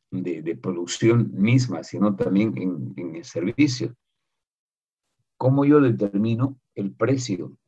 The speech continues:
de un software para poder vender?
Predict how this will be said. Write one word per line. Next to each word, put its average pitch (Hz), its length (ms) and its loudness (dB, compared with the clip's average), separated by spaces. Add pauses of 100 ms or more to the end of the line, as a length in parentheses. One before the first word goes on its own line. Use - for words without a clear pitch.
(260)
de 98 260 -2
un 110 140 0
software 107 680 -2
para 85 240 -8
poder 95 260 0
vender? 80 400 -8